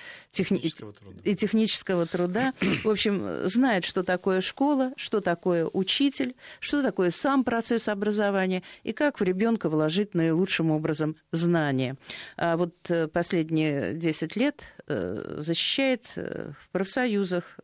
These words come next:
Speaker 1: интересы преподавателей и средней, и высшей школы. Э, значит, вот пишут наши слушатели. «Молодым учёным платят безобразно мало.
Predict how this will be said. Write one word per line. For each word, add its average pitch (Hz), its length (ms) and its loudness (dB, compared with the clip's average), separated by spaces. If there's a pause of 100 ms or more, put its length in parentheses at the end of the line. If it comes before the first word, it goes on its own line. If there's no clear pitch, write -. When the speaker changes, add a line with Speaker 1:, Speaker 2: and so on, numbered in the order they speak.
Speaker 1:
интересы 165 720 0
преподавателей 180 880 -2 (460)
и 185 260 2
средней, 214 560 0
и 160 160 -2
высшей 175 540 0
школы. 143 720 0 (720)
Э, 175 140 0
значит, 202 420 0
вот 240 220 0 (140)
пишут 220 300 0
наши 196 280 2
слушатели. 170 560 0
«Молодым 202 420 2
учёным 226 560 2
платят 214 360 0
безобразно 208 680 2
мало. 151 480 2